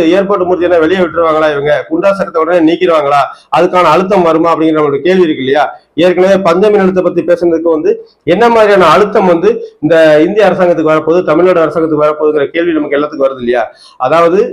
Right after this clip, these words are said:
சர்வதேச சமுதாயத்துக்கு மத்தியில இந்த கருத்தை பதிவு செஞ்சது மூலமா எல்லா நாடுகளுடைய மனித உரிமை ஆணையத்தின் பிரதிநிதிகளும் அந்த கூட்டத்துல வந்து கலந்துருப்பாங்க. அப்ப இந்திய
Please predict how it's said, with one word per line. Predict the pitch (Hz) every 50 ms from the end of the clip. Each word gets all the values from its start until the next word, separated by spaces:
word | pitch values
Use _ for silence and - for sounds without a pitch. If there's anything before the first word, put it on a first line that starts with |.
| - - _
சர்வதேச | - - 160 165 185 208 226 226 233 220 - 208 190 190 175
சமுதாயத்துக்கு | 175 180 185 185 180 180 180 156 156 151
மத்தியில | 156 156 156 180 180 180 196 196
இந்த | 160 151 147
கருத்தை | - 156 160 156 - 202 185
பதிவு | 190 160 160 185 190 185
செஞ்சது | 175 156 165 151 143
மூலமா | 139 139 131 120 131 143 180 196 196 - - _ -
எல்லா | 135 160 180 208 247 240 233
நாடுகளுடைய | 208 202 196 196 202 202 190 180 180 196 202
மனித | 185 160 165 190 202 214 214
உரிமை | 196 180 175 185 170
ஆணையத்தின் | 165 165 175 180 175 175 160 151 -
பிரதிநிதிகளும் | 170 180 180 196 190 185 160 160 165 175 214 240 - _ _ _
அந்த | - 156 160 160
கூட்டத்துல | 165 170 196 202 185 180 170
வந்து | 170 175 160
கலந்துருப்பாங்க. | 160 160 160 170 160 147 143 143 139 160 185 202
அப்ப | - - - - 160
இந்திய | 151 160 175 196 202 240 240